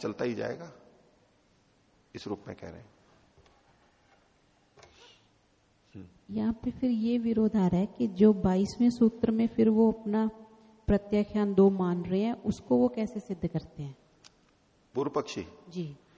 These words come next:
Speaker 1: यानी प्रतिसंख्या निरोध और अप्रतिसंख्या निरोध को वो सिद्ध कैसे करते हैं?
Speaker 2: अब
Speaker 1: उन्होंने कह रखा है, यहां तो इन्होंने खंडन किया है बस, उनकी तरफ से कुछ भी नहीं आया इसमें। विरोधी चीजें भी तो सिद्ध मान ली जाती हैं,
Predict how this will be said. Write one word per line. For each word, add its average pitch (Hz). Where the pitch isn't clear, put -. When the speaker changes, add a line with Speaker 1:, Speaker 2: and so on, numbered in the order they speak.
Speaker 1:
यानी 110
प्रतिसंख्या 147
निरोध 135
और 139
अप्रतिसंख्या 135
निरोध 139
को 143
वो 139
सिद्ध 147
कैसे 156
करते 104
हैं? 92
Speaker 2:
अब 180
Speaker 1:
उन्होंने 135
कह 175
रखा 196
है, 170
यहां 135
तो 143
इन्होंने 151
खंडन 151
किया 165
है 190
बस, -
उनकी 113
तरफ 123
से 120
कुछ 117
भी 127
नहीं 131
आया 127
इसमें। -
विरोधी 135
चीजें 156
भी 160
तो 170
सिद्ध 147
मान 131
ली 135
जाती 110
हैं, 113